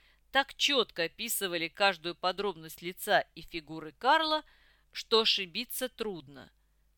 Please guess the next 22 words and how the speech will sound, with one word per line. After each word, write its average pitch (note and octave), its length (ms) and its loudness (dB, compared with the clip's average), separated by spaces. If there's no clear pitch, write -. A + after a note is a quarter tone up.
Но A3+ 240 0
через B3 380 2
несколько G#3+ 560 -2
шагов G3 520 0
Жанну C#4+ 440 2
стало B3+ 360 0
охватывать G#3+ 580 -4
отчаяние. C#3 800 -2
Никого A3+ 640 2
похожего D4+ 840 -2
она E3+ 320 -2
не G3 180 -10
видела. C#3 540 -14
Зато A3+ 440 2
толстяк F3 640 0
с - 120 -10
необъятным B3+ 720 0
пузом A3+ 460 -10
упорно C4 640 0
лез G#3+ 320 2
на F3 140 -10
глаза – D#3 580 2